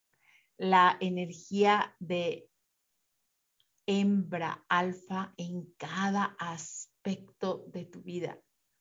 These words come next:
Y percibe cómo las cosas cambian, porque lo que estás haciendo es instilar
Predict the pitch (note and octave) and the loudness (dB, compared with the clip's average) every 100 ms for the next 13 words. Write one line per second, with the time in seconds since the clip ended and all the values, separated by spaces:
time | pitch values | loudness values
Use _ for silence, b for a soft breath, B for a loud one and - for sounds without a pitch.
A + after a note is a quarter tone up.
0 | b b b b b - G3 G#3+ G3 - | b b b b b -10 -6 -4 -4 -8
1 | - - B3+ D#4 D#4 - G#3 G#3 G#3 G3 | -18 0 2 4 2 0 0 2 2 -2
2 | - F#3+ G#3 - - A3 B3 A3+ F3 D#3+ | -6 -8 -8 -10 -8 -2 0 0 -2 -6
3 | B B B - G#3 A3+ G#3+ A3+ A3 B3+ | B B B -4 4 6 6 0 -2 -2
4 | C4+ E4 - G#3 F#3 G3 G3+ G3+ A3 G#3+ | 0 -4 0 2 4 4 2 0 -4 -4
5 | - - G3+ G3+ A3 B3 C4+ | -8 -4 0 2 0 0 -2